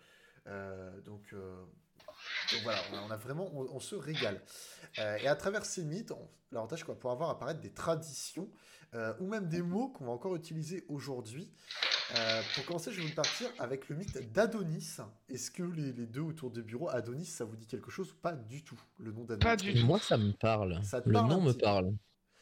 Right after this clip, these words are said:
Speaker 1: Alors, Adonis, c'est un mec à la Grèce antique. Il est connu pour quoi, à ton avis, Rec ? Pour-,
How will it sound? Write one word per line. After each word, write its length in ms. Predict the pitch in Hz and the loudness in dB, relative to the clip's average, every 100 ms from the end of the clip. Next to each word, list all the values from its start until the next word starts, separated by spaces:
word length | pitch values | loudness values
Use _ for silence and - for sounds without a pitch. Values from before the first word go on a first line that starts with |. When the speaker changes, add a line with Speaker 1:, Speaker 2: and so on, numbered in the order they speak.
| - - - | -20 -20 -8
Speaker 1:
Alors, 240 | - 104 - | -2 -2 2
Adonis, 600 | 180 202 208 165 233 - - 101 - | 4 4 2 -2 -4 -6 -8 -10 -14
c'est 140 | - 131 | -8 -4
un 80 | 131 | -2
mec 180 | 196 196 | -2 0
à 60 | |
la 120 | 143 | 2
Grèce 220 | 135 185 165 | 2 0 -4
antique. 500 | 131 - 139 - - 135 | -10 -10 -12 -14 -12 -4
Il 120 | 151 | -4
est 80 | 147 | -2
connu 240 | 202 226 | -4 -4
pour 240 | - 139 | -6 -10
quoi, 300 | - 98 - - | -8 -10 -8 -6
à 120 | 131 | -4
ton 160 | 185 185 | 0 0
avis, 240 | 143 110 | 0 -4
Rec ? 340 | 95 - - _ _ _ _ _ _ - | -6 -8 -14 _ _ _ _ _ _ -12
Pour-, 220 | 139 | -10